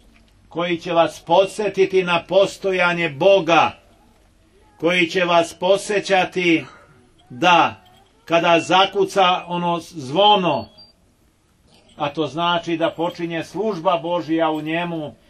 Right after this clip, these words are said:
da se u njemu sabirate. Da ovde, ako Bog da, kad se završi, da tu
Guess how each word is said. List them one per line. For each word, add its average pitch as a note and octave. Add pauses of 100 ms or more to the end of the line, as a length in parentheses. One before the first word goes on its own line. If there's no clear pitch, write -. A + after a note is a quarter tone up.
(140)
da -
se C3 (240)
u C3
njemu C#3
sabirate. A#2+ (1040)
Da C#3+
ovde, F3
ako E3
Bog D#3+
da, D#3+
kad D3
se D3
završi, D#3+ (360)
da D3+
tu F#3